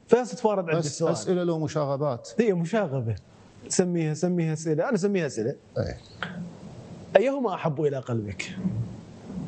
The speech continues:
Speaker 1: ابنك أم صهرك؟
Speaker 2: ابنك
Speaker 1: حلو.
Speaker 2: أم؟
Speaker 1: ابنك
Speaker 2: إيه.
Speaker 1: أم صهرك؟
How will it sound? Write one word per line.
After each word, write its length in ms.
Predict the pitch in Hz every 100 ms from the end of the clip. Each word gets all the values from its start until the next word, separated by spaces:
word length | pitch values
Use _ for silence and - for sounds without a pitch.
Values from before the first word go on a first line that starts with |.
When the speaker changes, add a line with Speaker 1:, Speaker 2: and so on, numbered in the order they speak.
| -
Speaker 1:
ابنك 380 | 196 196 220 208
أم 200 | 165 156
صهرك؟ 580 | - 135 101 95 - - - - - - - - - - -
Speaker 2:
ابنك 240 | 131 135 160
Speaker 1:
حلو. 160 | 165
Speaker 2:
أم؟ 220 | 143 190 196 - -
Speaker 1:
ابنك 440 | 202 190 175 175 185 185 -
Speaker 2:
إيه. 220 | 120 139 143 190
Speaker 1:
أم 120 | 185
صهرك؟ 540 | - 156 104 - -